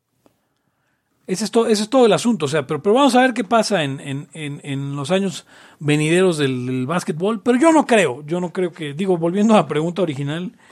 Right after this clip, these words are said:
eh, LeBron James no es, no, le faltan dos títulos para igualar a Jordan en títulos y, y le falta consistencia en cuanto a estar en un equipo, o sea, Jordan estuvo en Chicago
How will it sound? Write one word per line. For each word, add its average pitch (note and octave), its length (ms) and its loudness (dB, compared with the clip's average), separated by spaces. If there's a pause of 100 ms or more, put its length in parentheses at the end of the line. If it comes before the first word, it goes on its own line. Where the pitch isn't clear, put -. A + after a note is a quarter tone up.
(260)
eh, C#3 200 -8
LeBron F#3+ 400 2
James F#3 300 2
no F3+ 200 2
es, D3+ 300 -6
no, D3 440 -6 (400)
le D3+ 80 -8
faltan F#3+ 460 0
dos F#3+ 180 2
títulos A3 440 2
para A3 240 -6
igualar D3 360 0
a G#3+ 100 4
Jordan G#3+ 340 0
en G3+ 100 -4
títulos A#3 520 -6 (840)
y, B2 1300 -2 (440)
y F#3 100 -2
le G3 100 2
falta B3+ 280 2
consistencia A#3+ 680 0
en G#3 80 0
cuanto D#3 300 0
a D3+ 40 2
estar A3+ 220 2
en A3 120 2
un A3+ 120 2
equipo, G3 640 0
o F#3 60 -6
sea, F#3 180 2
Jordan G#3+ 320 4
estuvo G#3 380 2
en F3+ 80 0
Chicago E3+ 680 0